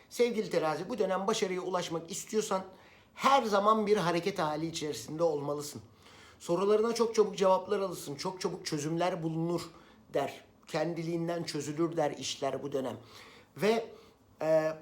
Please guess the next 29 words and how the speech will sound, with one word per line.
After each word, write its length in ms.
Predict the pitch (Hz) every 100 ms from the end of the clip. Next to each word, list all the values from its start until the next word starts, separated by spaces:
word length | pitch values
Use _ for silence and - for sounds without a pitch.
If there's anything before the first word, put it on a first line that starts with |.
| -
panik 360 | 165 220 226
yapma 480 | 196 208 175 160 185 - - -
ve 200 | 151 160
bekleme, 680 | 165 165 180 180 175 208 - - _ _
korkusuz 540 | - 160 165 165 180 185
ol, 220 | 202 -
ileriye 340 | 156 160 175
atıl 320 | 175 165 139
der 180 | 143 139
bu 80 | 135
kart 280 | 131 127 -
bizlere. 460 | 120 139 156 - - - - - -
Aynı 260 | 185 233 214
zamanda 560 | 208 208 208 180 - - - _ -
uçak 400 | 143 - 214 - - - - -
haberi, 680 | - 139 139 170 180 - - - -
uçak 300 | 165 - 180 - - - -
kadar 340 | 151 147 160
hızlı 540 | 160 143 131 139 170 170 - - - -
bir 100 | 160
şekilde 440 | 165 170 160 165
bir, 240 | 165 - 143
bir 60 |
takım 360 | 156 156 170 165 - 147
olumlu 380 | 147 151 165
haberler 360 | 156 147 147 160
alabiliriz 520 | 160 151 156 175 165
veyahut 280 | 185 175 -
uçakla 500 | - 208 202 175